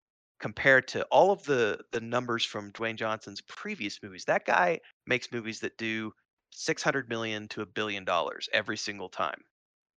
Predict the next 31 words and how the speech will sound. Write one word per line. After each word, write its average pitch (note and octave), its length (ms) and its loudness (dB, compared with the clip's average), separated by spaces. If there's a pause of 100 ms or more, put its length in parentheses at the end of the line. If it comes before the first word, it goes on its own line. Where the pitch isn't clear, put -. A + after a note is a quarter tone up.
(160)
for G#2+ 80 -4
the G2+ 60 -4
most G2 260 -4
part. - 240 -6 (500)
And A#2+ 500 2
after, A#2 320 6
like, G#2 220 0
two D#3 180 -2
weeks C3+ 240 -2
of G#2+ 80 -14
Jungle A2+ 260 0
Cruise, F#2 460 -6
it's - 180 -12
only G#2 220 -8
made, G#2 360 -8
like, G2 340 -8 (160)
I, - 240 -4
I A2+ 40 0
had A2 180 -2
a - 40 -20
few - 640 -20
days, D#2 160 -10
but - 100 -18
it - 60 -20
was, - 140 -12
like, F2+ 180 -2 (560)
a G#2 60 -6
hundred G2+ 340 -6 (540)
million-ish. E2+ 880 -6 (880)
And C#3 440 8 (600)
the, C#3 120 6